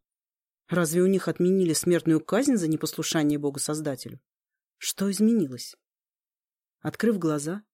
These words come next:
Ирата неожиданно заметила искреннее недоумение во взгляде темного бога и поняла, что шанс выжить все же остался. В итоге она шумно выдохнула и едва слышно прошептала: "Я все расскажу, но только вам, мой господин,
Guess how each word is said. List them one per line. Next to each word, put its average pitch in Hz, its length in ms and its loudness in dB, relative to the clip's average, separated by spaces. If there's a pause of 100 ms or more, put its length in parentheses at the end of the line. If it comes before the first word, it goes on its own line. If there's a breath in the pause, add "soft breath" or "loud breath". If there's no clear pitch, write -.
(340)
Ирата 180 360 0
неожиданно 180 560 2
заметила 185 500 0
искреннее 196 600 -2
недоумение 190 760 0
во 143 80 -4
взгляде 151 400 -4
темного 165 400 2
бога 220 340 -2 (340 soft breath)
и 165 100 -2
поняла, 196 400 2
что - 180 -8
шанс 143 340 -6
выжить 180 320 -6
все - 300 -6
же 156 120 -4
остался. - 540 -8 (800)
В 151 160 -6
итоге 202 400 -6 (300)
она 240 240 0
шумно 156 340 2
выдохнула 208 600 -2
и - 140 -10
едва 160 380 -2
слышно 175 400 -4
прошептала: 127 680 -10 (960)
"Я 175 240 -8
все - 220 -6
расскажу, 165 460 -6
но 147 120 -2
только 160 280 -4
вам, 170 240 -2
мой 135 140 -8
господин, 135 520 -12